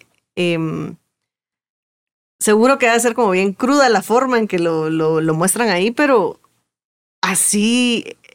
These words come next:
naturalmente, no, así no naturalmente, sino que así es como uno está intentando todo el tiempo, y por eso te decía ese día que hablábamos con estas amigas, y ella un poco como explicándonos cómo hacerlo,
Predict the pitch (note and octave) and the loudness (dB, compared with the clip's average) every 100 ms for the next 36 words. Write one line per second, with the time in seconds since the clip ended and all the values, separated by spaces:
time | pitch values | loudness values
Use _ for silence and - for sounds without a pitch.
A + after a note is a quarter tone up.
0 | _ F3+ G3+ G#3 F#3 F#3+ F3+ G3+ G#3+ B3 | _ -2 2 2 2 2 4 2 2 0
1 | C4+ C#4+ G#3 G#3+ D#3 E3 F#3 F3+ B3 C4+ | 0 0 2 0 0 -2 -2 0 0 0
2 | C4+ C#4+ D4+ A#3 A3+ D4+ D#4 C4 G#3 F3 | 0 0 0 0 0 0 0 0 0 -2
3 | G3 - B3 F#3+ G3 A3 - A3 A3 A3+ | -2 -2 0 0 2 0 0 0 0 0
4 | A3 A3+ A3 A3+ G#3 A#3+ C4+ B3 F#3+ A#3 | 0 0 2 0 2 0 0 -2 -2 0
5 | B3 F#3 G3+ G#3 A3+ A3 A#3 G3 E3+ F#3 | 0 2 0 2 2 2 2 0 0 0
6 | G#3+ G#3+ F#3 E3+ G#3 G3+ F3 A3 A3+ - | -2 -4 -4 -6 -6 -4 -2 -2 -4 -10
7 | - - - _ _ G3+ G3 G3+ G#3+ G#3 | -20 -20 -20 _ _ 0 2 2 2 -2
8 | A3 A3+ F#3+ - E3 - F3+ A3 G3 E3 | -6 -4 -4 -6 -10 -4 -2 -2 -2 -4
9 | - G3+ G3+ A3 B3 C4+ | -2 0 0 0 0 -2